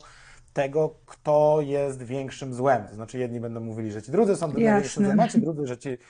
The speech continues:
Speaker 1: ci pierwsi są tym największym złem. Tymczasem w tej kampanii na tematy merytoryczne jak na razie miejsca nie było, chociaż kampania jest rozgrzana do czerwoności. Gdyby jednocześnie wraz z wyborami nie decydowa-, nie decydowano tylko w jednej sprawie,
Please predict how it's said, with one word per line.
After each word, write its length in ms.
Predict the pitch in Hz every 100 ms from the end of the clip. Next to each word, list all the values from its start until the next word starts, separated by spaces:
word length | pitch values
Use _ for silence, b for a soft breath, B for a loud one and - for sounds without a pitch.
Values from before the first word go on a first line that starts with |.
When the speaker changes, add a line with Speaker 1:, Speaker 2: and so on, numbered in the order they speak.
| B B
Speaker 1:
ci 120 | - 160
pierwsi 340 | 165 139 143
są 140 | 135
tym 120 | 120 120
największym 460 | 117 117 110 127
złem. 240 | 113 104 -
Tymczasem 680 | 190 190 196 196 220 214 220
w 60 | -
tej 140 | 165
kampanii 640 | 175 165 165 170 185 190 -
na 360 | 160 156 165 127
tematy 460 | - 160 165 160
merytoryczne 640 | 156 151 147 143 - 147 185
jak 180 | 156 156
na 80 |
razie 240 | 147 143 156
miejsca 560 | 151 143 - 139 131 127 B B 156
nie 160 | 151
było, 440 | 131 123 139 226 -
chociaż 320 | 147 170 175
kampania 380 | 151 151 143 151
jest 120 | 160
rozgrzana 540 | 156 143 135 135 143
do 340 | 135 135 143 143 B B
czerwoności. 720 | - 180 175 220 240 - 151 123
Gdyby 480 | 120 190 233 175
jednocześnie 880 | 147 170 185 165 147 156 147 - 117
wraz 300 | 127 151 139
z 40 | 127
wyborami 500 | 135 127 120 120 117
nie 120 | 147
decydowa-, 420 | 139 151 143 -
nie 100 | 147
decydowano 500 | 147 147 139 160 185
tylko 180 | 147 147
w 40 |
jednej 240 | 147 143 139
sprawie, 440 | - 120 117